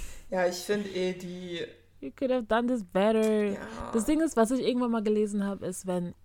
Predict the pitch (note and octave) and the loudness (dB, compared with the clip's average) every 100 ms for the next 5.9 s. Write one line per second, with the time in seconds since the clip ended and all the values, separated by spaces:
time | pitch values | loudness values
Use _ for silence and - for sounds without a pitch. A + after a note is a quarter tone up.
0 | - G#3 G3+ G3 - F3+ F#3 F#3 F#3 - | -6 -4 -2 -4 -2 0 2 2 -2 -6
1 | F3 F3+ F3 F3+ - - - - - F#3+ | -6 -4 -4 -8 -12 -20 -20 -20 -10 0
2 | F#3 F3 E3 F3 F#3+ G3+ G#3 E3+ E3+ E3 | 2 2 2 2 4 4 2 0 -2 -2
3 | - F#3+ F#3+ F#3+ - - - G3+ G3 F3+ | -2 2 4 2 -2 -12 -6 0 2 2
4 | F3 F3 - G#3 G#3+ E3 D#3+ D#3+ - D#3 | -2 -4 -2 0 4 4 4 -4 -8 -4
5 | D#3 E3 D#3+ F3 F#3+ F3 E3+ E3+ | -4 -4 -6 -6 -8 -4 0 0